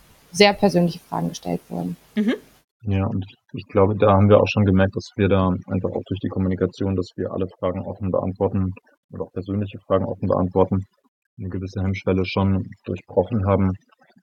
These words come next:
Speaker 3: Eine andere Geschichte, die jetzt zwar nicht im Blink-Kontext stattgefunden hat, aber die ich immer gerne als schöne Geschichte für, ähm, erfolgreiche Inklusion erzähle,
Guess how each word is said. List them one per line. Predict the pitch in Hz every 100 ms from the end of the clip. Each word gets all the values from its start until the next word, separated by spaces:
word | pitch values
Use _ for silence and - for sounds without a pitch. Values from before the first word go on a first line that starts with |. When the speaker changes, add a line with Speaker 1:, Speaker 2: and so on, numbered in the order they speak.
| _ _ -
Speaker 3:
Eine | 101
andere | 113 110 113
Geschichte, | 104 - 117 - 110
die | 107
jetzt | 104 -
zwar | 107
nicht | 107
im | 104 92
Blink-Kontext | 101 120 - 110 104 101 -
stattgefunden | - - 98 107 101
hat, | 101 98
aber | 95 90
die | 95
ich | 107
immer | 98 92
gerne | 95 95 95
als | 92 - _ _
schöne | - 95 92
Geschichte | 90 110 98 104 95 -
für, | 95 92 90
ähm, | 90 87 - _ _ -
erfolgreiche | 95 98 98 95 92 -
Inklusion | 95 - 95 90 98 107 101 _ _ _ _ -
erzähle, | 95 98 - 98 98